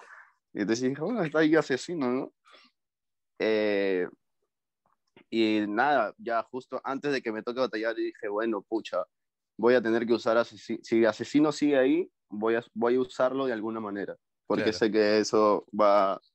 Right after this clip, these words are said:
Speaker 1: hacer que la gente se divierta, hacer que lo disfrute". Entonces, ni siquiera, o sea, lo iba a usar Asesino contra cualquier otro rapero, ¿me entiendes? Y me, bueno, me tocó contra R C, que es mexicano y todo eso,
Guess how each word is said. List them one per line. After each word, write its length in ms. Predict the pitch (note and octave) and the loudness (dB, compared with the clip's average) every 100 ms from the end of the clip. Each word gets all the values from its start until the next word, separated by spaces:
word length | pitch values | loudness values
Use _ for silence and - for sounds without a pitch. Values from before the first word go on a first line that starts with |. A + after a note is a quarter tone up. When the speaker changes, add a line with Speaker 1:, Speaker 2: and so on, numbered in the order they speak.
| _ | _
Speaker 1:
hacer 240 | G#2 - G2+ | -8 -8 -4
que 80 | G#2+ | -4
la 100 | G2+ | -2
gente 260 | G#2+ G#2+ | -4 -6
se 120 | G#2+ | -4
divierta, 480 | G2 G2 A2 G#2+ G2+ | -4 -2 -2 -4 -6
hacer 220 | G2+ F#2+ | -8 -8
que 80 | G2+ | -2
lo 80 | G2 | 0
disfrute". 540 | F#2 - G2+ G2+ G2+ - _ _ _ _ - - _ | 0 0 -2 0 -2 -6 _ _ _ _ -20 -20 _
Entonces, 1000 | G2 F#2+ G#2+ G#2 A2 G2 F#2 D#2+ - - _ _ | -2 0 2 0 2 2 2 0 -6 -20 _ _
ni 180 | G#2 A#2+ | 2 4
siquiera, 480 | C3 D3 D#3+ D#3+ C#3 - - | 2 4 6 6 4 0 -4
o 120 | A#2 | -4
sea, 440 | - A2+ G#2+ F#2+ - _ _ | 0 0 2 -2 -8 _ _
lo 180 | B2+ C3 | -4 0
iba 180 | C#3+ E3+ | 2 0
a 40 | D#3+ | -2
usar 360 | - C#3 C#3+ | -4 -6 -4
Asesino 600 | C#3 B2+ A2+ C3+ C3 B2+ | -6 -10 -10 -6 -4 -4
contra 320 | A#2 G#2+ G2+ G2+ | -4 -6 -4 -4
cualquier 380 | G2+ F#2 A#2+ | -6 -4 -2
otro 220 | A#2+ A#2+ A2 | 0 -2 0
rapero, 460 | G2 - F2 F2 _ _ _ _ _ _ _ _ _ _ _ | -2 -2 -6 -8 _ _ _ _ _ _ _ _ _ _ _
¿me 80 | G2+ | -6
entiendes? 520 | F2 G#2 A2+ B2 - _ _ | 0 2 4 2 -2 _ _
Y 200 | A2+ A#2 A2 | 2 4 4
me, 140 | F#2 | 0
bueno, 260 | G2 G2 F#2+ | 0 0 -4
me 120 | F#2 | -2
tocó 260 | G2+ G#2 G2 | -2 0 -2
contra 260 | G2 G#2 | -2 0
R 180 | G#2 F#2+ | -2 -4
C, 300 | - A#2 A#2 | -4 -2 -2
que 100 | G#2 | -2
es 80 | G2 | -4
mexicano 840 | G#2+ G2+ F#2+ - F2+ G#2 G#2 G2+ | -4 -8 -14 0 2 4 0 -2
y 100 | G2+ | -4
todo 260 | G2 G2 G2+ | -2 0 0
eso, 380 | G2+ - A2+ | -2 -4 -8